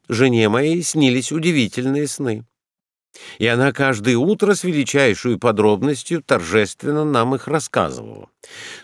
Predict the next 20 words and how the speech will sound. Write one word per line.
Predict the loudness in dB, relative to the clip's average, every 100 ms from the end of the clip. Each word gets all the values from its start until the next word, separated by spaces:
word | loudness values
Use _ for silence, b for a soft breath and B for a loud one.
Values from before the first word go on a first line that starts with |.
| _
То | 2
она | 4 4
видела | 2 2 2 2 2 b b
гроб | -4 2 4 6 4 0 -10 _ _ _
и | -4
скрещённые | -2 0 0 2 2 4 2 0
кости — | 0 0 0 -2 -6 -8 _ _ _ _
верный | -2 0 2 0
признак, | -2 -2 -4 -2 -4
что | -4 -6
будет | -4 -4 -4 -6
свадьба, | 0 0 0 -6 -12 _ B B B B B B
то | 4 6
у | 6
дочерей | 2 2 2 4 4 2 -2 _
были | 0 2 2
полны | 2 2 4 0
карманы, | 0 -2 0 2 2 2 2
набиты | 0 0 -4 -4 -6
полушками, | -2 0 2 2 -2 0 2 2 -2